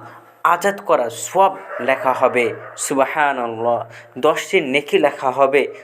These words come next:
দশটি গুনাহ মাফ হবে, দশটি মর্যাদা বৃদ্ধি পাবে এবং এই কালেমাগুলো সন্ধ্যা পর্যন্ত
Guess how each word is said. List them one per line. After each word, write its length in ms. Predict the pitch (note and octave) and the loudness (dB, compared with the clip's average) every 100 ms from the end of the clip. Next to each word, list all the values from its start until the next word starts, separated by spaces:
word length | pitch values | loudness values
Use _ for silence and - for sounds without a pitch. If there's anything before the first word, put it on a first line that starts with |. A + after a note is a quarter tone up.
| - - | -6 0
দশটি 460 | D3 - F3 D#3+ - - B2 | 2 2 0 0 -4 -16 -2
গুনাহ 320 | C#3+ G3+ F#3+ | 2 2 2
মাফ 320 | D3+ D3 - | 2 0 -2
হবে, 460 | - C#3+ D3 A#2+ - - - | -2 0 2 2 0 -12 -4
দশটি 400 | C3 D3 - D#3+ B2+ C3+ | 0 0 0 -4 -4 -2
মর্যাদা 580 | C#3 D3+ - G3+ E3+ C3+ | 2 2 2 4 4 4
বৃদ্ধি 420 | C#3+ C3+ C3+ C#3+ | 0 -4 -4 0
পাবে 420 | C3+ B2+ C3 - - - | 2 4 2 0 -8 0
এবং 320 | C#3+ C#3+ G#2+ - - | 2 2 -2 -8 0
এই 240 | B2 A#2+ - | 0 0 0
কালেমাগুলো 760 | D3 D3+ F#3 F#3 D#3 D3 C3+ - - - | 2 2 2 0 0 0 0 -2 -10 -8
সন্ধ্যা 460 | - F3 F3 G3+ | 0 2 2 0
পর্যন্ত 560 | - D3 D#3 D3+ D3+ | 0 0 2 0 0